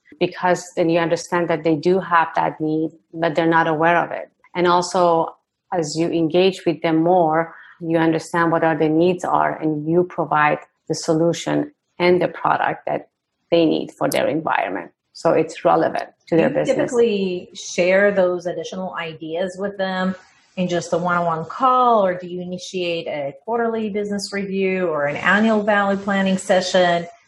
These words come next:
Speaker 2: What are some of the processes or tools that you're using in order to flush out those ideas to the right audience?
Speaker 1: Right. So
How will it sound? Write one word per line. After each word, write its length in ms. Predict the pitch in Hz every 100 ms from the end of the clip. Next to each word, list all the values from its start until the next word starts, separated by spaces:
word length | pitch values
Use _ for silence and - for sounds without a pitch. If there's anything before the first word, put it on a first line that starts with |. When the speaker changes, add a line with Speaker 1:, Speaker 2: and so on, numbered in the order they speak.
| _
Speaker 2:
What 100 | -
are 60 | 214
some 180 | - 226
of 120 | 233
the 200 | 202 190
processes 480 | 151 156 220 226 170
or 80 | 160
tools 300 | 160 190 185
that 120 | 143
you're 120 | 170
using 380 | 160 165 185 185
in 80 | 165
order 220 | 175 175
to 340 | 175 170 160 156 - _ -
flush 240 | 165 170 180
out 220 | 170 170
those 200 | 170 160
ideas 640 | 151 151 143 214 185 160 -
to 100 | 190
the 140 | 165
right 240 | 156 156 -
audience? 760 | 165 185 175 - 196 - - _ _ _ _ - _ -
Speaker 1:
Right. 400 | 170 202 190 - -
So 800 | - - 226 208 202 196 196